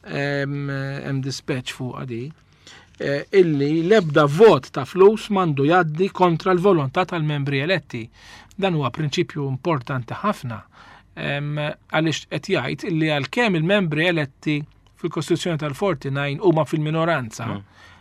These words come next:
Speaker 1: imma fl-iktar ħaġa importanti, illi hija l-infiq tal-flus pubbliku, m'għandux ikun hemm, m'għandux jgħaddi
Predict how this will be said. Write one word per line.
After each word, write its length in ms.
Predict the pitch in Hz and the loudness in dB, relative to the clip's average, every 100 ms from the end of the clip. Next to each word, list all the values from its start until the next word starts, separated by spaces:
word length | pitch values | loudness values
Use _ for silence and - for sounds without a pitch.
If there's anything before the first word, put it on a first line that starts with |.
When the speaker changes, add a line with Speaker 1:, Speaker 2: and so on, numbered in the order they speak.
| _ 339 | _ 0
Speaker 1:
imma 200 | 277 214 | 4 4
fl-iktar 340 | - - - | 2 0 0
ħaġa 320 | 156 190 180 160 | 0 2 4 2
importanti, 840 | 185 190 160 202 151 - 135 208 _ _ _ _ _ _ _ _ - | 4 2 4 2 0 -4 -8 -10 _ _ _ _ _ _ _ _ -4
illi 320 | 262 165 151 190 170 | 0 4 8 8 8
hija 260 | 175 180 196 - | 6 4 0 -4
l-infiq 560 | 202 208 143 - 170 156 | 4 6 6 6 6 6
tal-flus 600 | 180 156 - 170 143 - | 0 0 4 2 2 -2
pubbliku, 680 | - 175 127 131 - 147 202 _ _ _ _ _ _ _ _ _ _ _ _ _ _ | 2 4 4 -4 -2 -4 -4 _ _ _ _ _ _ _ _ _ _ _ _ _ _
m'għandux 380 | 220 214 226 226 190 | 8 8 8 6 4
ikun 200 | 151 156 | 2 4
hemm, 300 | 208 254 277 | 4 2 -4
m'għandux 320 | 185 180 220 180 | -2 2 4 6
jgħaddi 440 | 180 180 175 | 8 6 2